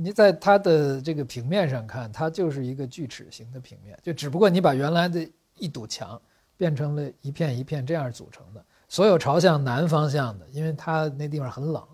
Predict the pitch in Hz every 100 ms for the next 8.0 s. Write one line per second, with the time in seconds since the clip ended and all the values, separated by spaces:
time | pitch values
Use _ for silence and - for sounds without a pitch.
0 | _ 165 139 131 160 190 160 - 147 -
1 | 123 _ _ _ _ _ _ _ 190 175
2 | 156 156 156 151 - 170 127 123 135 151
3 | 113 - _ _ _ 165 175 175 156 180
4 | 185 151 131 139 185 185 156 139 127 120
5 | 151 123 110 98 _ _ _ 160 143 180
6 | 180 180 151 - 175 170 147 143 135 135
7 | 151 143 143 123 156 151 135 151 110